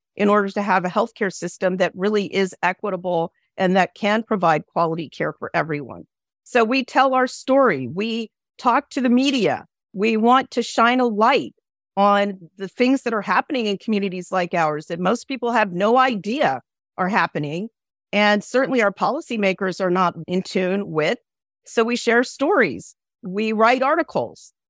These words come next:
We host site visits. We draft legislation. We engage community members in helping get those pieces of legislation passed. We do all of those things.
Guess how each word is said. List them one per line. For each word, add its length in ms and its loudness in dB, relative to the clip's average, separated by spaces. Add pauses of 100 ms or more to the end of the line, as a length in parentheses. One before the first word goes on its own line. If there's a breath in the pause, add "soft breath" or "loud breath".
We 520 -4 (500)
host 540 -2
site 260 2
visits. 680 -4 (320)
We 640 -2 (200)
draft 520 2
legislation. 1080 -2
We 560 -2
engage 540 2
community 480 2
members 460 0
in 80 -4
helping 380 -2
get 200 2 (160)
those 220 -2
pieces 380 -6
of 160 -2
legislation 680 -2
passed. 560 -2
We 140 0
do 120 4
all 220 6
of 100 0
those 220 0
things. 420 -12